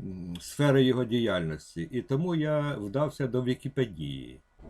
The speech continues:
І ось що я прочитав, е, про Олексія. Тисяча дев'ятсот сімдесят п'ятого року народження. Український блогер, захисник російської мови в Україні, кіноактор,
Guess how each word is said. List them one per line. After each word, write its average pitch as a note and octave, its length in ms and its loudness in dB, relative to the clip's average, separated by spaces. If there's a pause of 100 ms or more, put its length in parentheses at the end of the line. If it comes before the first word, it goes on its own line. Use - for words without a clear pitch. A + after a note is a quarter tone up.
(220)
І D3 120 10
ось F3 240 10
що - 280 6
я D3+ 260 12
прочитав, C#3 840 8
е, A2 120 2
про C3 260 2
Олексія. C3+ 680 6 (200)
Тисяча E3 400 6
дев'ятсот C#3 560 8
сімдесят A2+ 540 2
п'ятого B2 300 6
року A2+ 180 4
народження. C#2+ 720 0
Український C#3+ 680 6
блогер, G2 500 2 (760)
захисник B2+ 600 4
російської C3 640 6
мови A#2+ 280 6
в G#2+ 80 0
Україні, D#2 680 2 (640)
кіноактор, B2 720 8